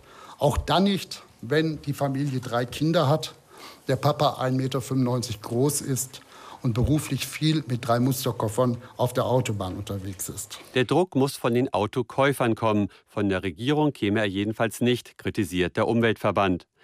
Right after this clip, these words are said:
Speaker 2: Was bei einem Blick auf die Preistafeln an den Tankstellen doch gar nicht so schwer fallen dürfe.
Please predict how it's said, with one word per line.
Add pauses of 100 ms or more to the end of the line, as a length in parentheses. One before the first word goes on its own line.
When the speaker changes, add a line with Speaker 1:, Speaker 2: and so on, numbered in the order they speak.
(300)
Speaker 2:
Was
bei
einem
Blick
auf
die
Preistafeln
an
den
Tankstellen
doch
gar
nicht
so
schwer
fallen
dürfe.